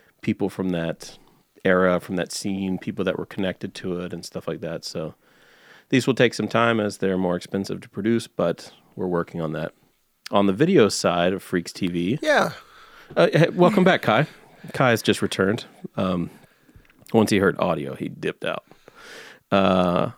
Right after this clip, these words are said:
Speaker 1: we're gonna do, we don't know what we're gonna shoot yet. We have one show.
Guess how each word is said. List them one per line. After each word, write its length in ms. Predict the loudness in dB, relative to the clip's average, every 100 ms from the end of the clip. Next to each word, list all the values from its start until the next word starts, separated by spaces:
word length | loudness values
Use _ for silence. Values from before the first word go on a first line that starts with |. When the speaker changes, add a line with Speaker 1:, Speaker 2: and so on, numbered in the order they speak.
| _ 0
Speaker 1:
we're 140 | 2
gonna 200 | 4 4
do, 600 | 4 4 6 6 6 4
we 200 | 2 4
don't 180 | 6 6
know 100 | 8
what 160 | 8 6
we're 80 | 6
gonna 160 | 4
shoot 220 | 2 0
yet. 220 | 2 0 -2 _ -18 -16 -16 -2 2
We 80 |
have 180 | 4 4
one 220 | 4 6
show. 460 | 4 4 4 4 0